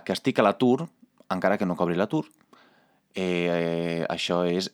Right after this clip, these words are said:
eh, gràcies a la pandèmia que s'han fet unes cues molt llargues i llavors no em poden, eh, tramitar la meva sol·licitud fins que no hagin esgotat les persones que estan davant meu.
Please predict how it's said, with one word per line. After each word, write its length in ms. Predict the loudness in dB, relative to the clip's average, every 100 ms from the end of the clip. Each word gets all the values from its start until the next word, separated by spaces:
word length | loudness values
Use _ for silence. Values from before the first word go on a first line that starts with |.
| -6
eh, 360 | -2 0 2 0
gràcies 320 | 0 -2 -2
a 60 | 0
la 100 | 0
pandèmia 380 | 0 0 0 0
que 120 | -2
s'han 340 | -2 -2 -4
fet 280 | -6 -6 -6 -6
unes 240 | -6 -6
cues 380 | -4 0 0 0
molt 320 | -6 -2 -2 2
llargues 420 | 0 0 -2 -4
i 80 | -4
llavors 340 | -2 -2 -4
no 220 | -6 -2 -2
em 120 | 0
poden, 340 | 0 0 -2 -8 -16 -8
eh, 220 | -2 -2 -2
tramitar 300 | -4 -2 -2
la 60 |
meva 180 | 0 -2
sol·licitud 480 | -4 -4 -4 -6 -8 -8
fins 320 | -6 -4 -6
que 220 | -2 -2 -2
no 640 | -4 -2 -2 -2 -2 -2 0
hagin 380 | 0 0 -4 -6
esgotat 480 | -6 -4 -2 -2 -2
les 140 | -8
persones 280 | -8 -8 -8
que 60 | -6
estan 180 | -6
davant 240 | -2 -2 -2
meu. 240 | -4 -6